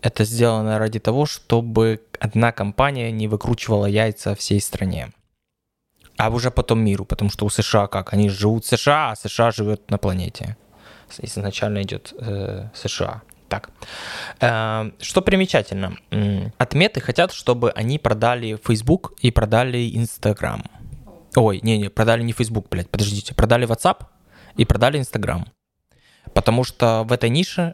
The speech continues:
они считаются монополистами социальных сетей. У них больше всех, э, активов, э, н-, не активов, а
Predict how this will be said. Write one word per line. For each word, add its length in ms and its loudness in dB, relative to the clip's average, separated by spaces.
они 500 2
считаются 480 0
монополистами 600 2
социальных 500 0
сетей. 360 -4
У 80 2
них 180 4
больше 280 0
всех, 480 -2
э, 140 0
активов, 640 -2
э, 40 -10
н-, 240 -2
не 160 4
активов, 380 2
а 260 0